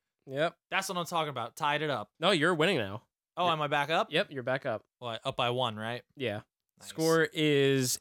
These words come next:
Speaker 1: eight to nine. Yeah, I mean, The Matrix came out this year, Toy Story two, Fight Club, American Beauty.
Speaker 2: American Pie.
Speaker 1: Yeah, The Sixth Sense.
Speaker 2: Was Scary Movie that year, too?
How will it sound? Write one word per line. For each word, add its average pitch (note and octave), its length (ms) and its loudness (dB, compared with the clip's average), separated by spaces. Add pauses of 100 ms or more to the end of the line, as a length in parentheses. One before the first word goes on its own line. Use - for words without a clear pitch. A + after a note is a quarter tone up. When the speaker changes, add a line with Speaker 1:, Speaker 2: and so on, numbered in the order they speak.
Speaker 1:
eight E3 320 -2
to - 80 -6
nine. G#2+ 680 -4 (240)
Yeah, C#3 160 0
I C3+ 40 0
mean, A2+ 280 -4
The A2+ 60 -12
Matrix C#3+ 420 -4
came D#3 140 -2
out D3 100 0
this C#3+ 160 -8
year, D3 160 4
Toy D3+ 240 -2
Story B2+ 320 -2
two, D#3 560 2
Fight C#3+ 220 0
Club, C3 560 2 (240)
American B2+ 360 -2
Beauty. F3+ 840 0
Speaker 2:
American B2 360 -4
Pie. D3+ 580 0 (140)
Speaker 1:
Yeah, D3 300 2 (260)
The C#3+ 100 -12
Sixth - 280 -4
Sense. D3+ 480 0 (120)
Speaker 2:
Was C#3+ 140 -6
Scary E3+ 280 0
Movie D#3 260 -2
that D#3 200 -2
year, D#3 160 -4
too? D#3+ 400 -4